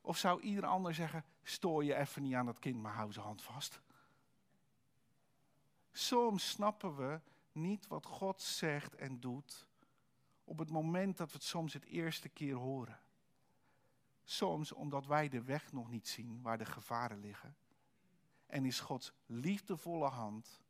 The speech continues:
soms wat pijnlijk aan onze hand, omdat hij ons beschermt voor de dingen die op onze weg komen. En het is denk ik soms zoeken, deze ge-, deze tijd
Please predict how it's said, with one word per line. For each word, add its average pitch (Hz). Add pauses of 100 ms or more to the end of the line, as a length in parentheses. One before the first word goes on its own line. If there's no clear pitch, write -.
(380)
soms -
wat 110 (180)
pijnlijk 208
aan 180
onze 120
hand, 101 (960)
omdat 127
hij 143
ons 127
beschermt 143
voor -
de 117
dingen 127
die 120
op -
onze 113
weg -
komen. - (1700)
En 147
het 156
is 160
denk 196
ik 170
soms 170 (360)
zoeken, 139
deze 214
ge-, 180
deze 175 (640)
tijd 185